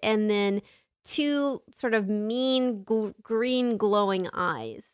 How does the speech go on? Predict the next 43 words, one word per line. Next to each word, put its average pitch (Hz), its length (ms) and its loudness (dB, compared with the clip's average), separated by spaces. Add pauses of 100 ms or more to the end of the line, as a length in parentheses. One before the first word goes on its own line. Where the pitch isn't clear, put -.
(160)
They - 100 4
kinda 339 240 2
have 311 160 0
the 233 140 0
Spider-Man 247 760 2
mask 247 420 0
look 247 400 0
on 233 220 2
them 240 180 2
where 196 200 2
it's 190 180 -2
like, 185 220 -2
you 190 40 -4
know, 180 120 -2
just 190 260 -6
these 185 460 -4
angry 214 640 4
green 185 520 -2
eyes 180 760 -2
and 190 120 -6
they're 175 120 -4
glowing 214 640 4
and 180 100 -2
they're 180 120 -2
big. 190 520 0 (500)
And 262 220 10
this 320 180 0
looks 320 260 0
exactly 220 680 2
like 185 320 0
that. - 320 -10 (280)
This 226 200 -4
just 269 160 -6
looks 233 400 0
like 185 400 0 (420)
the 208 320 4
angry 226 380 4 (100)
alien 214 300 2
eyes 175 420 -4 (140)
<laughs> 277 120 4
that 214 220 4
I 196 140 6
see 190 540 -2